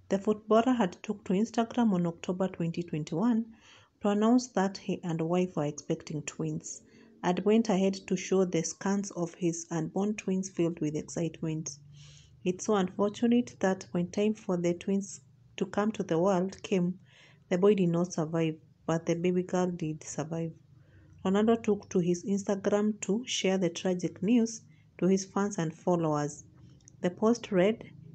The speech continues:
and I quote, "It is with our deepest sadness we have to announce that our baby boy has passed away. It is the greatest pain that any parents can feel. Only the birth of our girl give us the strength to live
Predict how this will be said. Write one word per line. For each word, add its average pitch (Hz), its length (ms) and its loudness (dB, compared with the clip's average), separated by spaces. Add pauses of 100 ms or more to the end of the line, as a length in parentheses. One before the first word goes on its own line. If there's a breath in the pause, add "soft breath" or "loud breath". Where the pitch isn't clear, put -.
(160)
and 160 140 0
I 160 80 4
quote, 170 500 0 (600 loud breath)
"It 208 180 -2
is 220 220 2
with 220 140 4 (120)
our 208 180 4
deepest 247 520 2
sadness 202 560 0
we 160 80 -2
have 165 420 -4 (100)
to 185 120 0
announce 190 420 2 (120)
that 185 260 0
our 165 160 0
baby 190 300 2
boy 202 500 0
has 165 220 -2
passed 170 360 -2
away. 151 380 -2 (640 soft breath)
It - 160 -4
is 196 160 2
the 196 120 4
greatest 226 680 0
pain 196 320 4
that 180 260 2 (180)
any 190 200 4
parents 175 440 0
can 156 220 -4
feel. 165 380 -4 (720 soft breath)
Only 226 340 6
the 208 160 4
birth 190 300 2
of 170 160 2
our 160 180 2
girl 196 420 2 (140)
give 185 260 0
us 175 200 2
the - 160 -2
strength 190 540 -2
to 170 100 -2
live 180 260 2